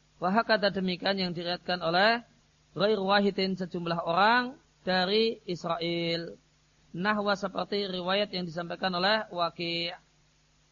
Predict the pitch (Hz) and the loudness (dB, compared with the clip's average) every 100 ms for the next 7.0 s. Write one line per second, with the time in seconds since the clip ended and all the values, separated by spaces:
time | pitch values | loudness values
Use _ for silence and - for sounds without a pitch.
0 | - 185 233 226 208 202 208 196 190 202 | -12 -4 -2 -2 -2 -2 -2 -4 -4 -2
1 | 196 185 180 208 202 190 180 196 208 190 | -2 -4 -6 -4 -2 -2 0 0 0 0
2 | 185 175 170 214 233 247 240 - - _ | -2 0 4 4 4 0 -2 -6 -12 _
3 | 185 - - 185 190 190 190 185 185 185 | -8 -8 -8 -6 -6 -2 -2 2 4 4
4 | 180 170 165 _ _ - 180 185 185 185 | 4 0 -8 _ _ -6 -2 2 2 2
5 | 175 165 170 190 247 254 262 _ _ _ | -2 -4 -2 0 0 -2 -8 _ _ _
6 | - 165 190 185 190 190 185 180 175 180 | -8 -4 0 2 4 4 4 4 2 0